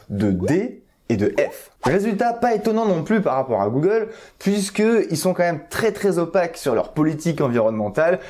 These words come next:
et en général, des sociétés aussi grosses que Microsoft et Yahoo qui sont opaques sur ces problématiques-là, on peut sous-entendre que c'est pas hyper propre propre, quoi, hein. Donc, c'est le deuxième point négatif. Une recherche Ecosia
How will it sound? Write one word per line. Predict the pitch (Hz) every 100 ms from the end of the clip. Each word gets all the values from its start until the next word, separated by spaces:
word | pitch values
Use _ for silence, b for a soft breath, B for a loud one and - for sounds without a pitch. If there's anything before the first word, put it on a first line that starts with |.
| B
et | 104 135
en | 156
général, | 170 156 143 117 85
des | 113
sociétés | 135 180 185 185 180 180 170 170 B B _ - -
aussi | 165 180
grosses | 165 185 185
que | 170
Microsoft | 151 143 165 160 170 165 147
et |
Yahoo | 151 156 165 147
qui | -
sont | 110 151 156
opaques | 165 170 180 170
sur | -
ces | 143 143
problématiques-là, | 143 139 131 127 123 165 185 208 B B B
on | 131
peut | 131 202
sous-entendre | 196 196 196 180 170 185 202 202 - 117
que | - 175 190 175 139
c'est | 127 135
pas | 151 156 175 175 165 160 156 175
hyper | 151 156 -
propre | 147 -
propre, | 127 -
quoi, | 87 123
hein. | 196 - - -
Donc, | 165 285 - -
c'est | -
le | 190
deuxième | 143 220 247 214 196
point | 233
négatif. | 160 113 - 233 -
Une | 160 170
recherche | 269 262 170 - - 190
Ecosia | 220 180 143 160 202 214